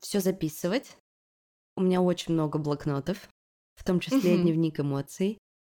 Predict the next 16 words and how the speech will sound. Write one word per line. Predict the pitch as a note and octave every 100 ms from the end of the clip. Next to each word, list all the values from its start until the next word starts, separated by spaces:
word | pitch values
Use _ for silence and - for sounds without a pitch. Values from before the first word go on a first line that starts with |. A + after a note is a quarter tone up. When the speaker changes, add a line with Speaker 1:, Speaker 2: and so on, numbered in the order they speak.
| _ _
Speaker 2:
Передаю | A#3+ A#3 A3+ A#3
тебе | G3+ G3+
пять. | G3 G#3+ -
Speaker 1:
Да. | A3 A3
<laughs> | A3+ - G3+ - - - C4+ F#4+ D4+ -
И | G3 B3 C4+ B3 - -
я | F#3+ C4+
люблю | A3 D#3 A3
говорить. | F#3 F3+ E3 C#3 - - -
Собственно, | - F3 E3 - D#3 D#3+ D3 D3 -
то, | F3
чем | E3+ D3
я | C#3+ C#3+
занимаюсь, | C#3+ D3 E3+ C#4+ C4+ - -
моя | E3 D#3
работа, | D3 C#3 E3+ B3 A#3+ G3